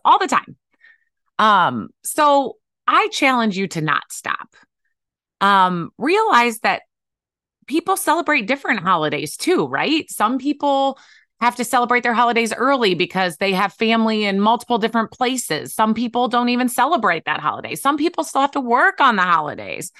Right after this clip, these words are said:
Some people travel, some people don't. I mean, everybody's busy. But you know what, you guys? I know you're gonna know this is my favorite thing. I'm dripping this with sarcasm. Everybody's busy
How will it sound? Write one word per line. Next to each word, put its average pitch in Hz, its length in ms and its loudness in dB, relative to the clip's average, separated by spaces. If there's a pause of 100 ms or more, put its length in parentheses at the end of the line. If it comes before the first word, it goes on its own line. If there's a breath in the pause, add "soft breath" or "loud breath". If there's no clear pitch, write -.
(320 soft breath)
Some 147 200 -8
people 175 240 -4
travel, 254 440 -2
some 156 240 -2
people 180 260 -2
don't. 277 380 4 (500 soft breath)
I 226 80 0
mean, 247 340 2 (240)
everybody's 233 840 0
busy. - 520 -4 (540)
But 202 140 -2
you 208 80 -2
know 208 160 0
what, 220 260 0
you 254 140 -6
guys? 277 720 -6 (340)
I 185 140 -4
know 185 140 -4
you're 233 180 -4
gonna 220 160 -2
know 202 480 0
this 165 200 -6
is 185 120 -4
my 196 140 -2
favorite 214 380 -4
thing. 220 220 0
I'm 156 140 -4
dripping 214 340 0
this 208 160 -4
with 202 120 -6
sarcasm. 175 680 0
Everybody's 254 680 2
busy 185 1040 2